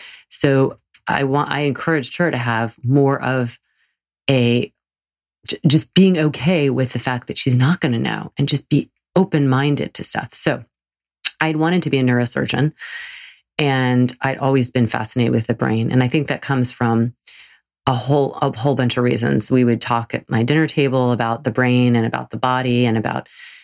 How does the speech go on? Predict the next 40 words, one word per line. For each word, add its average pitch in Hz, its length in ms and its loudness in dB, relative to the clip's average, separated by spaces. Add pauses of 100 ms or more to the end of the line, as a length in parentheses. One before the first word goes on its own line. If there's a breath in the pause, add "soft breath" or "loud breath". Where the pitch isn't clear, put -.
(180 loud breath)
science 131 640 0
and - 280 -2 (360)
space 135 540 -2
and 139 260 -4
all 165 120 2
kinds 175 320 0
of 147 80 -4
cool 135 220 0
stuff. 135 340 -4
It 139 40 2
was 139 220 2
a 131 80 -2
really 135 440 2 (200)
fun 139 460 -2 (440)
place 139 260 -2
to 131 80 -2
grow 127 180 0
up 117 180 -4
in 127 80 -2
my 123 140 0
household 120 500 -2
because - 300 -6
I - 60 -2
have 117 280 -4
really 143 300 2
two 123 420 2
very 123 320 2
intellectual 120 640 0 (760 loud breath)
parents 156 480 2
who 123 380 0 (600 soft breath)
we 139 80 6
were - 100 2
always 123 460 0 (120)
talking 139 380 -2
and 131 80 2
inquiring. 127 540 2
And 117 120 4
there 127 80 4
was 123 200 0
this, 123 200 0